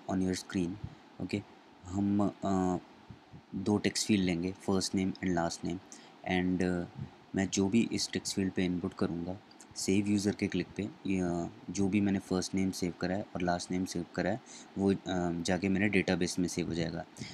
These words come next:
Then मेरे पास सबसे bottom में एक button है, that is, अ, show all saved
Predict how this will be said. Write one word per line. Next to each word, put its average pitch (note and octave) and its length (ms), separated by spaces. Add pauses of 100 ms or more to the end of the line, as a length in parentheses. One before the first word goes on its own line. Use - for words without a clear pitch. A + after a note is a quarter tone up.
(160)
Then A#2 100
मेरे A#2 180
पास A#2 160
सबसे - 340
bottom F#2 300
में G2 120
एक F#2 120
button F#2+ 260
है, G2 140
that F#2+ 260
is, G2 200 (220)
अ, F2+ 120
show G2+ 300 (180)
all F#2 260
saved F2 320